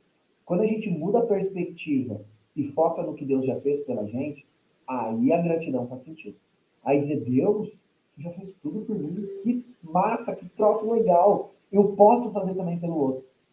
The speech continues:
E aí quando alguém te diz obrigado, a gente diz, "Glória a Ele, glória a Ele."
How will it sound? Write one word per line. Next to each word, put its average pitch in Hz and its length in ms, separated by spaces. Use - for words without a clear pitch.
E 156 80
aí 165 80
quando 202 200
alguém 185 280
te 180 100
diz 170 220
obrigado, 139 720
a 135 60
gente 143 260
diz, 127 400
"Glória 120 380
a - 20
Ele, - 220
glória 123 260
a - 20
Ele." 104 140